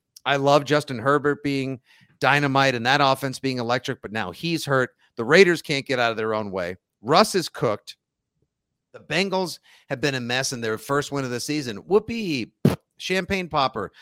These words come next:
was against the Jets. Cleveland's better than I thought. The Patriots might sneaky stink, or at least they're in trouble because they're victims of their own decisions and now a Mac Jones injury. Tom Brady, uh, in addition to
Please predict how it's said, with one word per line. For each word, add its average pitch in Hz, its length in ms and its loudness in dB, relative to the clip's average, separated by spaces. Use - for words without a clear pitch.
was 131 140 -4
against 151 320 -4
the 123 100 -6
Jets. 135 540 -4
Cleveland's 180 500 -2
better 151 300 2
than 131 160 -2
I 117 120 -2
thought. 110 380 -2
The 113 60 -10
Patriots 151 560 -4
might 127 240 -6
sneaky 123 360 -8
stink, 113 360 -8
or 104 140 -2
at 101 100 -6
least 120 320 -6
they're 127 220 2
in 120 100 -6
trouble 127 380 0
because 117 580 -4
they're 120 200 0
victims 131 440 -4
of 123 120 0
their 117 200 0
own 120 160 -2
decisions 113 500 -6
and 104 100 -4
now 107 260 0
a 104 60 -2
Mac 110 280 -4
Jones 107 440 -6
injury. 101 540 -6
Tom 156 280 2
Brady, 147 460 2
uh, 110 460 4
in 143 100 -2
addition 147 380 -2
to 131 260 0